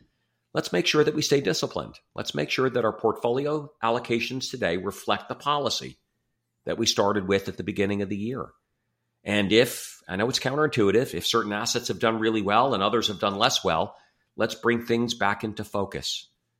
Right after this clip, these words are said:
to make sure that we hold the portfolio structure that we had intended. Rebalancing forces us to do what is emotionally uncomfortable but financially productive. And so that might be an interesting year of, uh, end of the year exercise.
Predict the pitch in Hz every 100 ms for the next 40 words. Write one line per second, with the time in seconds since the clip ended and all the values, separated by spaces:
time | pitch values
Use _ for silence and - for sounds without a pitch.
0 | _ _ - 98 95 - 110 98 98 92
1 | - 139 143 139 87 - 95 - 90 90
2 | 80 - 82 - 87 78 87 80 78 76
3 | 82 78 73 - _ _ - 120 113 120
4 | 123 135 143 - 131 - 120 123 - 120
5 | 123 120 - 104 117 123 - _ _ _
6 | _ - - 113 107 104 107 98 107 -
7 | - 120 117 87 101 - 117 113 - 95
8 | 117 98 - - 98 95 101 101 - 98
9 | 87 87 80 82 - 58 - _ _ _
10 | _ - 87 98 90 92 90 80 80 80
11 | 87 - 76 76 - 87 82 80 - 85
12 | 78 - 90 110 95 76 76 78 - 80
13 | - - - -